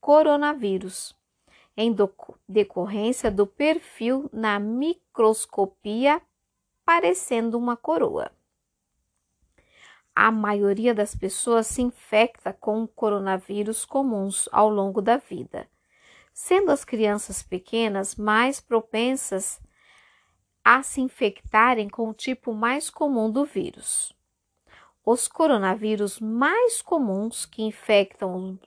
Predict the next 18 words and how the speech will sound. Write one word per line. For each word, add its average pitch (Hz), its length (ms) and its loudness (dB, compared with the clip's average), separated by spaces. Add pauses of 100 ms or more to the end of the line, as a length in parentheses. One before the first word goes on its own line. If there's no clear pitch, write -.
(140)
os 196 380 -8
humanos 214 580 0
são 247 320 -6 (320)
o 190 160 0
alfa 190 560 4
coronavírus 214 1080 -4 (600)
duzentos 220 420 2
e - 20 -6
vinte 208 200 -6
e 214 40 -8
nove 196 360 0
E 202 420 2 (640)
e 226 300 4 (240)
N 302 580 -2 (160)
L 233 380 0
sessenta 226 580 -2
e 262 80 0
três - 640 -4